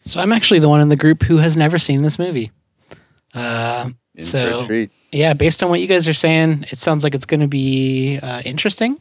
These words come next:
Speaker 1: maybe a little cheesy, uh, hopefully enjoyable, though.
Speaker 2: Have you seen any of the others?
Speaker 1: I've never seen a Lethal Weapon.
Speaker 2: Wow.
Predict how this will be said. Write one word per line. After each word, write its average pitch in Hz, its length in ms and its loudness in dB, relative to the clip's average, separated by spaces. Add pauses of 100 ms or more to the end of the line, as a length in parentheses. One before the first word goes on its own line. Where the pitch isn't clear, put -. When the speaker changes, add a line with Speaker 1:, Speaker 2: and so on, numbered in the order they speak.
(260)
Speaker 1:
maybe 127 240 -2
a 131 60 4
little 135 180 2
cheesy, 165 440 -2 (500)
uh, 139 280 -4
hopefully 151 520 0
enjoyable, 135 560 0
though. 104 280 -14 (360)
Speaker 2:
Have 123 120 -4
you 165 100 0
seen 147 240 4
any 104 240 2
of 110 100 2
the 107 140 2
others? 123 240 2
Speaker 1:
I've 123 140 -2
never 120 220 -6
seen 131 220 -2
a 120 40 -8
Lethal 120 280 -6
Weapon. 107 260 -8
Speaker 2:
Wow. 87 500 -12